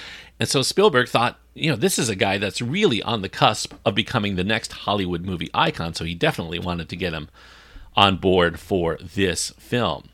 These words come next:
Although Sam Neill and Laura Dern were contracted to appear in a Jurassic Park sequel, Spielberg felt that their cameos might be a distraction. Trying to shoehorn them in when they weren't even in the book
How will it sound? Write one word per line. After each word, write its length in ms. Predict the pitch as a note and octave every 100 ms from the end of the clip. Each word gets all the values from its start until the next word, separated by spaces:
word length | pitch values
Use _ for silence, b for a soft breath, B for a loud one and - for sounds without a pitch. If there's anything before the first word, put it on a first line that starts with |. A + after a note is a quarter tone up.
| b b b _ -
Although 260 | E3+ G3 F3+
Sam 340 | - E3 D3+
Neill 260 | C3 C#3 -
and 140 | G#2
Laura 220 | A2 G#2+
Dern 320 | F2 G#2+ G#2+
were 120 | F#2 F2
contracted 540 | G2 - G2+ - G2
to 120 | F#2
appear 560 | E2+ - C#3+ A2+ F2 F2+ -
in 420 | A#2 G#2+ G2 G#2 F#2+
a 120 | F#2+
Jurassic 440 | G#2 F2+ F2+ -
Park 220 | F#2 F2 -
sequel, 560 | A3 F#3 G#2 E2+ G#2 _ -
Spielberg 440 | - F#3 C3+ A#2
felt 260 | - A2+ -
that 180 | G#2+ -
their 120 | -
cameos 640 | - A#2 A#2 F#2+ F2+ E2+ B B B B -
might 380 | A2+ C3+ D#3+
be 100 | C3+
a 40 | B2+
distraction. 640 | A2+ - B2+ A2+ - A#2
Trying 220 | - B2
to 80 | A2+
shoehorn 580 | - - C#3 - B2 G#2+
them 180 | F#2+ F2
in 240 | A#2 A#2 G#2
when 140 | F#2+
they 100 | F2+
weren't 240 | F#2 G#2+
even 200 | G#2 G2
in 100 | F#2
the 60 | F2
book 360 | G2 A2+ G#2+